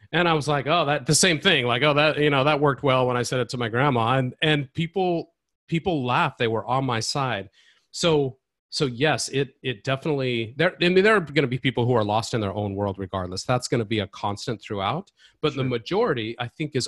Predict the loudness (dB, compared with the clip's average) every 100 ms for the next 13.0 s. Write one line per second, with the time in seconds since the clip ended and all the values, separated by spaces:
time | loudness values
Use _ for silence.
0 | -2 -2 0 -4 -4 -4 -4 -4 -6 -12
1 | _ _ _ -8 -6 -6 -8 -12 -8 -2
2 | -2 -2 -6 _ _ -6 -2 0 0 0
3 | 0 -2 -4 -2 -4 -4 -4 -4 -4 -4
4 | -4 -4 -2 -2 0 0 -2 -4 -6 -16
5 | -20 -16 -4 -2 2 2 2 2 0 -4
6 | -6 -4 -4 -4 -8 -6 -6 -6 -12 -14
7 | -8 -2 0 2 0 0 0 0 2 2
8 | 0 -2 -4 -4 -4 -2 0 2 2 -2
9 | -8 -18 _ 0 0 0 -2 -2 0 -2
10 | -4 -4 -4 -2 0 0 0 -4 -2 -2
11 | 0 0 -2 0 0 0 2 0 -2 -4
12 | -4 -2 -2 -2 -4 -4 -6 -8 -10